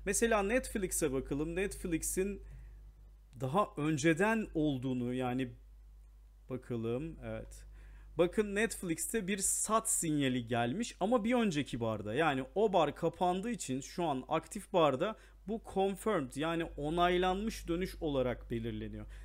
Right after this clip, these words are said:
Netflix sata dönmüş buradaki süper trendin bu ayarlarına göre. B N B'ye bakalım. B N B U S D T. Son barda B N B, evet,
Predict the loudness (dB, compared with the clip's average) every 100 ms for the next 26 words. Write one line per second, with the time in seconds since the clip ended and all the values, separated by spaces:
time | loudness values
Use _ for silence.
0 | -4 -2 -2 -2 -2 -2 -2 -2 2 2
1 | 2 0 -4 -8 -10 -6 -4 -2 -4 -6
2 | -8 -8 -2 0 0 -4 -2 -2 0 2
3 | 4 4 6 4 4 4 2 0 -4 -6
4 | -8 -12 -14 -14 -6 0 2 2 0 6
5 | 6 6 2 0 -2 -2 0 0 0 -2
6 | -2 -4 -6 -10 -12 -8 -6 -6 -4 -4
7 | -4 -8 -8 -6 -4 -4 -2 2 2 4
8 | 4 4 2 0 -2 -2 -2 0 0 -2
9 | 0 2 2